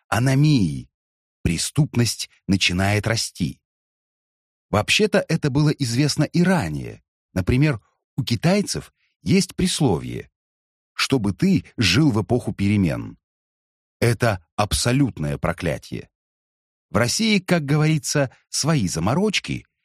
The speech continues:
и наш великий поэт писал: "Блажен, кто посетил сей мир в его минуты роковые. Его призвали всеблагие, как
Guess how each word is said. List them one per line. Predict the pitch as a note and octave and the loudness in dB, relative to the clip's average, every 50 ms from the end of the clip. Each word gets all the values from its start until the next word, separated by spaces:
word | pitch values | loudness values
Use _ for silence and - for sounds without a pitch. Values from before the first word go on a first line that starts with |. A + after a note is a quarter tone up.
| _ _ _ - | _ _ _ 0
и | A#2+ C3 | 2 4
наш | C#3+ D3+ C3+ A2+ - - | 4 4 2 0 -2 -2
великий | G2 A2+ B2+ B2+ A2+ - F#2 F2 | -2 -2 -2 -2 -2 -2 -2 -2
поэт | - - F#2 D3+ F3+ F3+ - - | 0 0 0 2 0 0 -2 -4
писал: | - E3+ - - - F2 C2+ A#1 - - _ _ _ _ _ _ _ _ _ _ _ _ _ _ | -4 -4 -2 -2 -2 -2 -2 -4 -8 -12 _ _ _ _ _ _ _ _ _ _ _ _ _ _
"Блажен, | - - G2 G2 F#2+ F2 - - C3 D#3+ D3+ G#2 D#2 - - _ _ _ | -4 0 2 2 2 2 2 0 2 2 2 0 -2 -6 -10 _ _ _
кто | _ - - A#2+ | _ -4 -2 -2
посетил | G2 - G2 - - G#2 - - G2+ F2 | 0 0 -2 -2 -2 -2 0 0 0 0
сей | - - - D#2 D2 | 0 -2 -2 -2 0
мир | D2+ G2 E3 F#3+ F3 - _ _ _ _ _ | 2 2 2 2 2 -2 _ _ _ _ _
в | - D#2 | -4 0
его | F2+ G2 G#2 A2+ C3 | 2 2 2 2 2
минуты | A2 A2+ A2 A2 A#2 G#2 G2 G2 F2 | 2 0 0 0 0 0 0 -2 -2
роковые. | E2+ D#2+ - D#2+ D#2 D2+ D#2 C#2+ C#2 B1+ A#1+ - _ _ _ _ _ _ _ _ | -2 -2 -2 -4 -2 -2 -2 -2 -4 -6 -8 -12 _ _ _ _ _ _ _ _
Его | D2 F2+ G#2 B2 A#2 | -2 0 2 2 2
призвали | - - G#2+ G2+ E2 F2 G#2+ A2 G#2+ G2 F#2+ - - - _ | 0 0 -2 0 0 0 0 0 0 0 -2 -4 -6 -10 _
всеблагие, | - - - F2 D2+ D#2+ C#2+ B1+ - - G3+ G3+ F#3 F3 D#3+ C#3+ C#3 _ _ _ _ _ | -6 -4 -2 -2 -2 -2 -4 -2 0 2 4 4 4 4 2 0 -2 _ _ _ _ _
как | - - C3+ C3+ - | -4 -4 -4 -4 -6